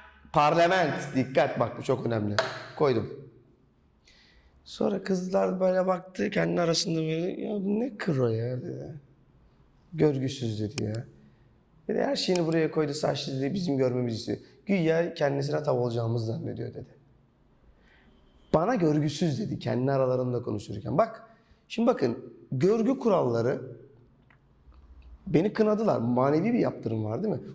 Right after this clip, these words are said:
Hukuki bir yaptırım var mı? Yok. Veya örnek vereyim, bizim toplumumuzda mesela atıyorum, eee, bazı şeyler görgüsüzlük olarak addedilebilir.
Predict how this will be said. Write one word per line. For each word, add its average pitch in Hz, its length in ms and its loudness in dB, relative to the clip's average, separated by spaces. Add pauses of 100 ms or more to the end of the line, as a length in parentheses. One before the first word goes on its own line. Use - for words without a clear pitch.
Hukuki - 260 -6
bir 185 60 2
yaptırım 190 380 0
var 294 120 -2
mı? 277 200 -4 (220)
Yok. 123 540 0 (1000)
Veya 247 640 4
örnek 233 420 2
vereyim, 147 540 -4 (680)
bizim 202 640 2
toplumumuzda 127 720 2
mesela 120 420 0
atıyorum, 127 640 -2 (500)
eee, 107 1040 -2 (720)
bazı 147 520 2
şeyler 143 280 0
görgüsüzlük 139 540 0
olarak 127 220 0
addedilebilir. - 920 -6